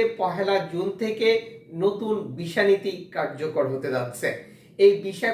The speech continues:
খরিদ করার জন্য আমরা প্রস্তুতি গ্রহণ করেছি। এই তথ্যটি বর্তমান বাংলাদেশের অজপাড়া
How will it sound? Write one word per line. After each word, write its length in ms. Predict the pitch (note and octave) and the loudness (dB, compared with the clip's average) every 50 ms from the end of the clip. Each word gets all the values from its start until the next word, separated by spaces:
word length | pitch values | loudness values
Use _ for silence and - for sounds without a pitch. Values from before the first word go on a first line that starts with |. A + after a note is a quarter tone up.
| A3+ - | -2 -4
খরিদ 280 | - G3+ F#3+ F#3+ - - | -2 -2 -2 -2 -4 -4
করার 240 | - A3 A#3 F3+ E3+ - | -4 -2 0 0 0 0
জন্য 180 | F3 F#3+ F#3+ F#3+ G3 F3+ D#3+ | -2 -2 2 2 2 2 2
আমরা 200 | D#3+ - E3+ F3+ F3+ F3+ F3+ - - - - - | 0 2 2 2 2 2 0 -4 -10 -16 -20 -8
প্রস্তুতি 560 | - G#3 F#3+ - - - - F#3+ E3 F3 E3+ D#3+ - - - - D3 | -6 -6 -6 -6 -8 -6 -6 -6 -4 -4 -4 -6 -6 -10 -14 -16 -12
গ্রহণ 280 | C3+ C#3+ E3 E3 D#3+ C#3+ C3 - | -4 -2 -2 -2 0 -2 -4 -2
করেছি। 360 | C#3 C3 B2+ B2 - - - - - - - - - - - | -2 0 0 -2 -2 -4 -6 -6 -6 -8 -14 -20 -20 -4 -2
এই 100 | F#3+ - - | -2 -2 0
তথ্যটি 520 | - G#3+ G#3+ G#3+ G#3 - C4 B3+ B3+ B3+ B3+ B3 - - E3+ D#3+ | 0 0 0 0 0 0 0 0 2 2 0 0 0 -4 -2 2
বর্তমান 480 | F#3 F#3+ F#3 F#3 - G3+ F#3+ F#3+ G3 - - - | 2 2 4 2 -2 0 2 2 2 0 -2 0
বাংলাদেশের 680 | - - F3+ F3 F3+ F#3 F#3 F3+ G#3 G3 G#3 - A#3 - - - - - F#3 | 0 2 2 4 2 2 2 2 0 0 2 2 0 0 0 -2 0 4 4
অজপাড়া 560 | G3 G3 - G3+ G3 G3 G3+ G3 F#3+ F#3 F3+ | 4 6 6 4 2 2 2 2 2 2 2